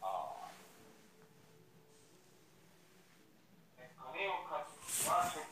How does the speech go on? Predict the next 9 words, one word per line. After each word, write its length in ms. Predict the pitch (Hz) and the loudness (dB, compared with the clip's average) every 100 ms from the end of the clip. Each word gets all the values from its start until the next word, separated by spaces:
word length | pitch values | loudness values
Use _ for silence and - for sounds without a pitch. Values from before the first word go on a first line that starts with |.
| - | -4
થઈ 120 | 160 | -2
જતી 360 | 175 175 - | -2 12 12
હોય 140 | - - | 12 10
છે, 180 | - - - - - | 4 -12 -12 -14 -10
એમાં 260 | 139 143 139 | 2 4 8
પણ 200 | 143 135 - - - - - - - - | 6 6 2 -12 -20 -20 -20 -18 -8 4
ઘણી 220 | 131 143 | 10 10
વખત 240 | 139 147 143 139 - - - - - - - | 12 10 12 10 10 -4 -16 -18 -20 -20 -4
દુર્ગંધ 440 | 143 147 147 175 | 2 4 6 6